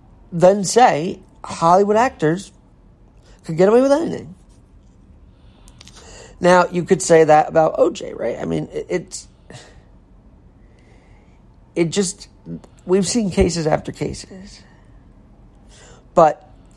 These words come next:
this one, with Alec Baldwin,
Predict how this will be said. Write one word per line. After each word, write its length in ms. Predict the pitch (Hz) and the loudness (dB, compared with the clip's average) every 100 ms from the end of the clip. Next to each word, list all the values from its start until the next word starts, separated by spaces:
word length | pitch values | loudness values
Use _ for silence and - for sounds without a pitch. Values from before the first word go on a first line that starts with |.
| - | -16
this 400 | 160 151 226 - | -4 2 2 0
one, 180 | - - _ _ _ - - | -14 -20 _ _ _ -20 -12
with 140 | - - | -12 -6
Alec 360 | 156 220 - | -4 -4 -6
Baldwin, 420 | - 160 - - | -8 -8 -10 -16